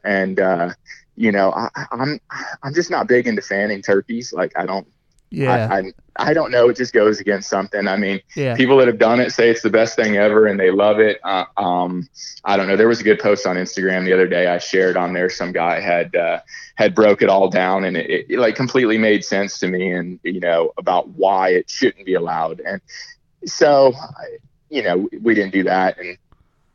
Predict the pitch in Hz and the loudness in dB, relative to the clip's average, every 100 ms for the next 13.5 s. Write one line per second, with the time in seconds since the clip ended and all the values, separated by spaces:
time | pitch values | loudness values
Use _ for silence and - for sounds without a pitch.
0 | - 143 147 147 143 135 135 131 123 127 | 0 2 4 2 2 0 0 0 2 0
1 | 123 113 113 113 107 - 120 107 110 107 | -2 -2 0 0 -2 0 0 2 0 0
2 | 107 101 98 - 107 107 104 - 107 104 | 0 0 -2 -4 -2 -2 -8 -2 -2 0
3 | 101 95 87 98 90 87 95 95 95 - | -2 0 -2 -4 -4 -2 0 0 -2 -8
4 | - 82 85 85 82 80 80 - _ _ | -10 -8 -8 -4 -4 -2 -4 -10 _ _
5 | _ - 101 104 101 87 87 82 87 87 | _ -4 2 2 2 -2 -2 -4 -2 0
6 | 87 - 101 90 87 - - - - - | 0 0 0 0 0 -6 -16 -16 -14 -2
7 | 202 190 180 175 165 156 120 131 135 117 | 4 6 6 8 8 6 4 2 2 2
8 | 107 113 120 - 110 101 101 101 101 - | 2 2 0 -2 -2 0 2 2 2 2
9 | 127 127 127 110 107 107 113 107 104 104 | 0 2 0 0 0 -2 0 0 2 2
10 | 95 90 104 90 90 82 - - - - | 2 2 2 2 0 -2 -14 -18 -14 -2
11 | 110 107 113 120 127 107 113 117 110 104 | 0 2 2 2 2 0 0 0 0 0
12 | 101 - 107 95 117 104 - 101 95 98 | -2 -2 0 2 4 2 2 0 0 0
13 | 104 98 92 92 | -2 0 0 -2